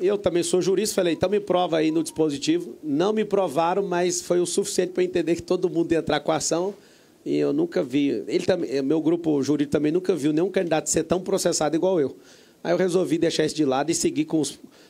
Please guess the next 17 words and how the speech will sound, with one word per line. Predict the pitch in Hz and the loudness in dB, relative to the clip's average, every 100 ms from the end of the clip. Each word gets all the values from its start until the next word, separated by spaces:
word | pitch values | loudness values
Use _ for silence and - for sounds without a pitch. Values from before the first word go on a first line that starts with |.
| _ | _
com | - | -2
as | 135 - | -2 0
poucas | 160 165 151 | 0 0 0
doações | 147 147 - 131 | 0 0 0 -2
que | - | -2
a | |
gente | 127 131 | -4 -2
recebeu. | 127 135 104 101 - _ _ | -2 -4 -6 -14 -20 _ _
Não | 135 156 | -4 -2
foi | 165 175 | 0 -2
feito | 170 147 - | 0 -4 -2
nenhum | 156 170 | -2 0
vídeo | 135 127 117 - | 0 -2 -4 -6
em | 131 | -6
relação | 123 123 - 120 | -4 -4 -4 -4
a | |
isso. | 107 - | -6 -12